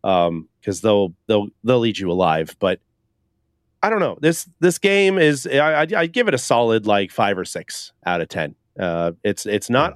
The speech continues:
Speaker 1: awful, but it's not the greatest game I've ever played. But I,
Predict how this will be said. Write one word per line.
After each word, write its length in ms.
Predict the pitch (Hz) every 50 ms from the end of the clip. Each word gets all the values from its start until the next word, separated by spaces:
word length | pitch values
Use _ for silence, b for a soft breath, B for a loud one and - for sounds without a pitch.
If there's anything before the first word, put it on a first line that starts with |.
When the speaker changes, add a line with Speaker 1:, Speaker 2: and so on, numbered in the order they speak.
| -
Speaker 1:
awful, 440 | 127 113 104 - - 95 92 113 - _ _ _ _ _ _ _ _ _ _ _ _ _ _ _ -
but 140 | - 131 120
it's 180 | 123 117 - -
not 640 | 123 123 123 123 123 123 127 - - - - - - _ _ _ _ _ -
the 100 | 135 123
greatest 440 | 101 110 113 117 113 104 101 - -
game 200 | 104 98 95 90
I've 140 | 87 87
ever 160 | 87 82 80 78
played. 340 | - - 82 73 71 71 -
But 120 | 135 165
I, 160 | 208 202 208